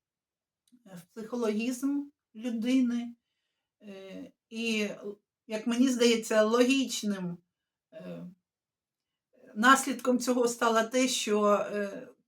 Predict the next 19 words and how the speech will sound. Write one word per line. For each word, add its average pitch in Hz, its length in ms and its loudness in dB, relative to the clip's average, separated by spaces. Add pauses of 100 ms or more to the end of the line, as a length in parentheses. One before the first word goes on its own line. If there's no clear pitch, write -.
(320)
більшість 220 640 0
героїв 247 760 0
книг, 202 520 -6 (520)
е, 202 160 -12
вони, 233 520 4
е, 208 720 -6
або 208 280 4
негідники, 247 800 2
або 220 640 2 (220)
люди 214 300 -4
з - 120 -10
сірою 226 320 -2
мораллю, 262 560 4
або 208 340 -2
люди, 220 280 -4
які 208 520 -4 (460)
потрапили 220 840 2
в - 540 -14
с-, - 200 -20